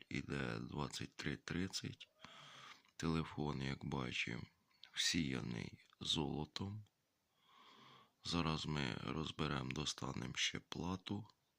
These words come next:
і глянемо, що на платі. Ось так, друзі, розібрав. Тут іде, бачимо,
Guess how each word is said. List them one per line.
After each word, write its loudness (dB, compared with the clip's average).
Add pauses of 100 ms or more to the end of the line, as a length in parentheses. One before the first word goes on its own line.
(180)
і 0
глянемо, -2
що 0 (160)
на -2
платі. -4 (1700)
Ось -4
так, -2
друзі, 2
розібрав. 0 (1040)
Тут 2
іде, 2
бачимо, 0